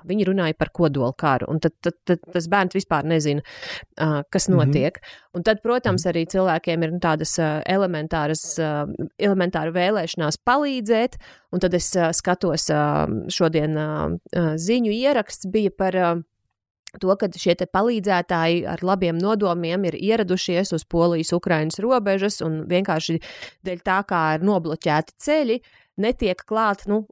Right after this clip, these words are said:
Speaker 1: lielāka palīdzība, piemēram, ja, jo gluži vienkārši, nu, tur cilvēks grib palīdzēt, kā vien iespējams, bet ir radusies atkal cita problemātiska situācija.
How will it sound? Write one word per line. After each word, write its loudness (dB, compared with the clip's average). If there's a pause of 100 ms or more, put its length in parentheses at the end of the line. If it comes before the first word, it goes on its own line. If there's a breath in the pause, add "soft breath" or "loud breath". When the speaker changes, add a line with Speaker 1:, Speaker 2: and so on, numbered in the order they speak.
(140)
Speaker 1:
lielāka 0
palīdzība, 0
piemēram, 0
ja, 0
jo 2
gluži -2
vienkārši, 2
nu, 2
tur -2 (120)
cilvēks 0
grib 0
palīdzēt, 0
kā 0
vien -2
iespējams, 2
bet -2
ir 0
radusies 0
atkal 0
cita 0
problemātiska 0
situācija. 0